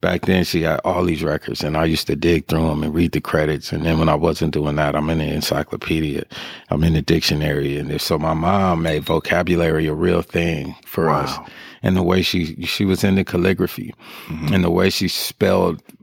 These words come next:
Speaker 1: our names became a thing. So I, to this day, I sign, I write my name exactly the way my mother did 'cause I just thought it was pretty. So
Speaker 2: Wow,
Speaker 1: by
Speaker 2: that's
Speaker 1: the
Speaker 2: dope.
Speaker 1: time I got to school,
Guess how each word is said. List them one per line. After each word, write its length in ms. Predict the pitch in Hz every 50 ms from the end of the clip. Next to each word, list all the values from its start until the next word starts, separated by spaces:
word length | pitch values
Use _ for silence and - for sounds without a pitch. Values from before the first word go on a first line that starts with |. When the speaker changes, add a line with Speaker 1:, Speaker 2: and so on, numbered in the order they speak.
| _ _ -
Speaker 1:
our 160 | 85 95 90
names 680 | 87 87 87 92 92 90 85 82 80 76 76 73 - -
became 380 | - 87 - - 90 82 82 80
a 40 |
thing. 400 | - _ 87 85 85 82 82 80
So 200 | - - - 78
I, 40 | 82
to 160 | - - 107
this 200 | 92 95 90 -
day, 240 | - - 95 98 90
I 100 | 80 85
sign, 380 | - - - 90 87 87 85 78
I 80 | 87
write 360 | 92 80 73 87 95 98 87 -
my 240 | 92 92 90 90
name 360 | 87 80 87 92 92 92 90 85
exactly 500 | 85 - - 85 87 90 82 - 85 85
the 100 | 85 80
way 160 | 87 87 85
my 160 | 85 85 82
mother 320 | 85 87 87 90 90 92
did 380 | 85 82 90 90 87 85 80 -
'cause 180 | - 98 85 87
I 120 | 87 87
just 220 | 78 87 85 -
thought 180 | - 82 82 80
it 80 | 78 73
was 120 | 78 -
pretty. 380 | - - 95 92 - - - - - - - - - - - - - -
So 60 | - 82
Speaker 2:
Wow, 340 | 78 73 69 65 - - 73
Speaker 1:
by 80 | - 98 95
Speaker 2:
that's 40 | 95
Speaker 1:
the 40 | 92
Speaker 2:
dope. 140 | 90 85
Speaker 1:
time 180 | 107 107 101 101
I 120 | 98 98
got 240 | 87 101 98 98 -
to 100 | - 90
school, 580 | - - - 110 107 107 104 101 95 92 90